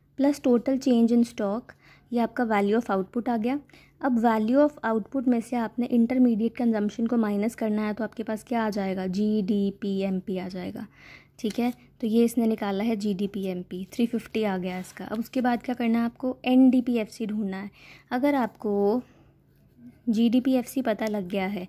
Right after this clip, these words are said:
और आपको एनडीपीएफ़सी निकालना है, how will you calculate? बेटा, ग्रॉस से नेट कैसे जाते हैं? ग्रॉस से नेट कैसे जाते हैं? माइनस डेप्रिसिएशन। डोमेस्टिक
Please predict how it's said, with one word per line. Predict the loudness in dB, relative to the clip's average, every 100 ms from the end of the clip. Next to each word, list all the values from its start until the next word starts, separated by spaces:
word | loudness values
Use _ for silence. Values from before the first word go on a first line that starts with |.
| -16 -20 -20 _ -2
और | -2
आपको | -2 -4 -4 -4 -6 -4
एनडीपीएफ़सी | 0 2 4 4 4 2 0 -2 -4 -6 -6 -4 -4 -6 -4 0
निकालना | 0 -2 -6 -4
है, | -2
how | 0 2
will | 2
you | 2
calculate? | -2 -6 -6 -6 -8 -10 -20 _ -8
बेटा, | -4
ग्रॉस | -2 0 2 0 -4 -14
से | -4 0
नेट | 2 2 -2
कैसे | -4 -6 -4 -2
जाते | -2 -4 -6
हैं? | -6
ग्रॉस | -2 -2 -2
से | 0
नेट | 0 -2
कैसे | -4 -2
जाते | -2 -4 -4
हैं? | -4
माइनस | -2 -2 -2 -4 -6 -20 _ _ _ _ _ -6
डेप्रिसिएशन। | -4 -2 -2 -2 -2 -4 -2 -2
डोमेस्टिक | 0 2 2 -2 -2 -4 -4